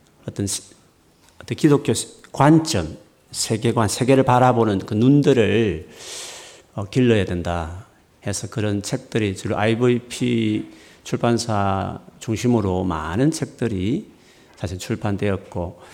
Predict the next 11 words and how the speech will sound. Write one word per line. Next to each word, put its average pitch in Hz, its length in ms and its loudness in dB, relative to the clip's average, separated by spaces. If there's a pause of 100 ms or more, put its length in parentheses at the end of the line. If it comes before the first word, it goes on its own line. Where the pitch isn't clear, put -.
(500)
그래서 120 260 0
삶의 117 340 2
고민을 127 360 6
가진 117 240 4
친구들이, 104 840 0
젊은이들이 104 480 2
그런 113 180 0
책들을 117 380 -2
통해 104 220 -2
도움도 113 380 0
받고 92 520 -8